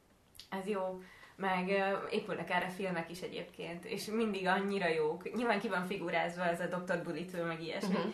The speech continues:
Speaker 1: Ki van figurázva egy viccesebb, ö, oldalára a dolog, de nagyon érdekes lenne tudni, hogy ők egyébként, ö, mi alapján működnek, vagy, vagy így hogyan kommunikálnak, beszélnek egymással. Simán lehet, hogy a macskám egész nap oszt engem, hogy miért nem adok neki már alutasakost.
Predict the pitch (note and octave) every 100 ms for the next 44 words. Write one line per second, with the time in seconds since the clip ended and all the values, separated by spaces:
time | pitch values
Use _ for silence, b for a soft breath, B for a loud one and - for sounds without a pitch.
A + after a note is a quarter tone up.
0 | - - F#3+ F3+ F#3+ F3 E3+ F3 F3 E3+
1 | G3 - F3+ E3+ E3 F3 E3 - G3 F3
2 | D#3+ - E3+ F#3+ F#3 G3 G#3 G#3 B B
3 | C4+ A3 E3+ F3 D#3+ E3+ F3+ E3 E3+ F#3
4 | F3 F3 E3+ E3+ E3+ E3 E3 E3+ E3 F3
5 | F3 E3+ F3 B B B A3 G#3 E3+ F3+
6 | E3+ E3 E3 F3+ E3 E3+ F3+ F3 E3 -
7 | F3+ F#3 F#3 F3+ - - A#3+ F3+ F3 G#3
8 | F#3+ F3 F3 E3 E3 D#3+ F#3 - E3+ E3+
9 | E3+ F3 F#3 G3+ F#3 G3+ A#3+ G3+ D#3+ F#3
10 | F3+ E3 E3 F3 F3+ - F#3+ F#3+ D#3 F3
11 | F3+ E3+ E3+ - D3+ D3+ D#3 F3+ E3+ E3
12 | F3 D#3 E3 G#3 A3 G3+ A#3 F#3+ G#3 G#3+
13 | - F#4+ C#4 G#3 A#3+ D4 E4